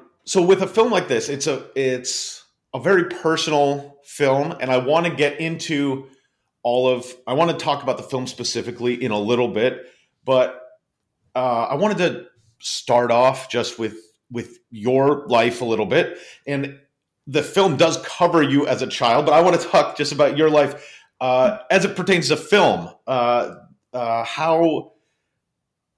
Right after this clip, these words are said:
hold on, let me reset that a little bit. Um,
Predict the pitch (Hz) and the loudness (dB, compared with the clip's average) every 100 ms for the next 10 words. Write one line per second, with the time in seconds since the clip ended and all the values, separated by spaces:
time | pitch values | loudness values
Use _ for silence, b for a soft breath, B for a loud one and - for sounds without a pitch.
0 | _ _ _ _ _ _ _ _ _ _ | _ _ _ _ _ _ _ _ _ _
1 | _ - 160 127 123 139 135 139 135 127 | _ -10 -8 -6 -6 -4 -4 -4 -4 -4
2 | 131 110 107 101 101 - - 139 131 123 | -2 -2 -2 -2 -4 -6 0 4 4 0